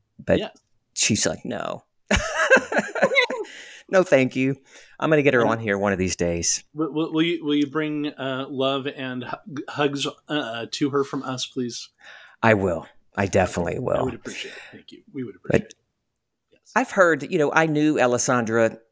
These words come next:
Speaker 1: you know, I've, I, we've chatted in the past, and I knew some of the things, you know,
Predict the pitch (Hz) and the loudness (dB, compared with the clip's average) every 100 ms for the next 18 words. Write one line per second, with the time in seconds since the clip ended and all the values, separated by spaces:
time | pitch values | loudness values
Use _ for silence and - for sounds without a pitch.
0 | _ 120 104 98 113 - 117 101 - _ | _ 0 2 4 2 2 2 0 -4 _
1 | - 107 139 139 - 117 110 104 101 98 | -12 -4 -4 -2 2 2 2 -2 -6 -4
2 | 104 101 104 - 107 104 131 180 113 107 | 2 2 2 2 2 4 6 6 6 4
3 | - - - - _ _ - - 139 117 | -4 -16 -20 -20 _ _ -12 0 2 4
4 | 117 127 117 110 - 120 | 4 6 4 4 0 0